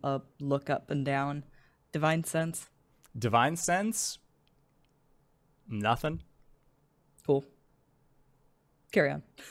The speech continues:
Speaker 2: Yeah. Uh, and Lesinor says, "Get in, get out in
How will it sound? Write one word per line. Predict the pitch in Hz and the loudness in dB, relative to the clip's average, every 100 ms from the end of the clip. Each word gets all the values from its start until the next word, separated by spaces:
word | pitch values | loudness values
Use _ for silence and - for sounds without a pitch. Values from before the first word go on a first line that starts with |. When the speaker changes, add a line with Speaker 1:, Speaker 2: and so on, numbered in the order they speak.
| - - | -8 0
Speaker 2:
Yeah. | 160 - - _ _ _ _ _ _ _ - - - | 0 -2 -16 _ _ _ _ _ _ _ -20 -10 0
Uh, | 110 110 107 107 107 107 - - | 2 4 4 4 2 0 -2 -2
and | 117 110 104 104 101 98 | 2 2 2 0 -4 -6
Lesinor | 110 104 101 - 98 98 | -4 -2 -2 -4 -6 -6
says, | - 98 92 90 92 - - - - - - - _ _ _ _ - - | -4 -4 -2 -4 -6 -14 -20 -20 -20 -20 -20 -20 _ _ _ _ -18 -6
"Get | - | -2
in, | 110 101 | 0 0
get | 95 | -2
out | 95 78 76 - | 0 -2 -4 -10
in | - 85 78 73 71 69 69 69 58 - | -10 -8 -8 -10 -12 -14 -16 -18 -20 -20